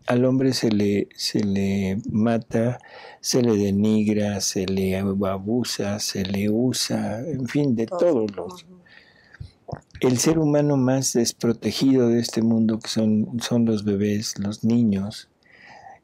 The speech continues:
Speaker 1: eh, es lo mismo. Ya no hay, ya no hay freno. El ser humano todavía más indefenso, que es el, el feto, el que está en el interior de la mujer formándose, lo,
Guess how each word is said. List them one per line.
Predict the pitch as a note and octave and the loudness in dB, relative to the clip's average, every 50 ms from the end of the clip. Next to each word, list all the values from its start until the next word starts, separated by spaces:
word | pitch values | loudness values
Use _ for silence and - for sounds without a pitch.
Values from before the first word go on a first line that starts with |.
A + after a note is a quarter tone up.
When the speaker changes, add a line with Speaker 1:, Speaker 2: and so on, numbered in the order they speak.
| _ - | _ -2
Speaker 1:
eh, | - A#2+ B2+ - - | 0 0 0 0 0
es | - C#3 B2+ | -2 0 2
lo | D3+ D3+ | 2 2
mismo. | D3+ E3+ F#3+ F#3 - A#2+ A2 G2 - _ _ _ _ _ _ _ _ _ _ _ _ _ _ - | 2 2 2 0 0 -2 -2 -2 -6 _ _ _ _ _ _ _ _ _ _ _ _ _ _ -8
Ya | - - B2+ C3 C3+ | -2 0 0 2 2
no | C3 C3 C3+ C3+ C3 C3 | 0 0 0 2 2 2
hay, | C3 B2+ C3 C3 B2+ B2+ B2 A#2+ A#2 - B2 | 2 2 2 2 2 2 2 2 0 0 -2
ya | A#2+ A#2+ B2 B2 | -2 -2 0 0
no | B2+ B2 B2 | 0 0 0
hay | B2 B2 | -2 -2
freno. | A#2+ - - - B2 B2+ B2 B2 A#2 G2+ E2+ - _ _ _ _ _ _ _ _ _ - - - - - - - - - - - | -4 -6 -6 -6 -4 -4 -2 -2 -4 -6 -8 -10 _ _ _ _ _ _ _ _ _ -20 -20 -20 -20 -20 -20 -20 -20 -20 -14 -6
El | - A#2 A2+ A2+ | -2 -2 0 2
ser | - C#3+ D3 | 2 2 2
humano | C#3+ C3+ C3+ C#3 C#3 C#3 C3+ B2 | 2 2 2 2 2 2 0 0
todavía | - C#3+ C#3+ C#3+ C#3 C3+ C#3 C#3 C#3 | 0 2 2 4 4 4 4 4 4
más | C#3 C#3 C3+ C#3 D#3 E3+ F3+ F3+ F3+ D#3+ - - | 2 2 2 2 2 4 4 4 2 2 0 0
indefenso, | D3+ D3 C#3+ C#3 C3 C3 B2 - - D#3 D#3+ E3+ F3+ E3 D#3+ - A#2+ A#2 | 0 0 0 2 0 0 -2 -2 0 0 2 2 2 0 0 0 -2 -2
que | A2+ - B2 A#2 | -2 0 -2 -2
es | A2 - | 0 0
el, | A#2 A#2 A2+ A2 G#2+ A2+ | 0 2 2 2 2 0
el | A#2+ B2+ A2+ A2 | 0 0 -2 -2
feto, | - - D3+ D#3+ D3+ - - - A2+ G#2+ G2+ | -2 0 0 0 0 0 -2 -2 0 0 0
el | G2 G2 F#2+ - | 0 -2 -4 -6
que | - - | -8 -8
está | - - - A#2+ B2 | -8 -4 -2 0 0
en | B2+ B2+ B2 | 2 2 2
el | A#2+ A#2 A2 | 2 2 2
interior | A2 G#2+ G#2+ - A2 G2+ G2+ G#2+ A2+ A#2 A#2+ B2 C3 | 0 0 -2 -2 -2 -2 0 0 0 0 0 -2 -2
de | B2 A2+ | -4 -4
la | G#2+ G#2+ G#2+ | -2 -2 -2
mujer | G#2 G2+ - - B2+ A#2+ A#2+ A#2+ | -4 -4 -4 -2 0 0 0 -2
formándose, | A#2 - A2+ A#2 A#2 A2+ A#2+ C3+ C#3 D3+ D3 C#3 C#3 B2+ - - A2 F#2+ - - _ - - - - - - - - - - - - _ _ _ _ _ _ _ | -4 -4 -4 -2 0 2 2 2 2 2 0 0 -2 -2 -4 -4 -4 -4 -4 -6 _ -20 -20 -20 -20 -20 -20 -20 -20 -20 -18 -18 -18 _ _ _ _ _ _ _
lo, | - B2 A#2+ A#2+ A#2 A#2 A#2 A#2 A#2 - - | -2 0 2 2 2 2 2 2 0 -2 -4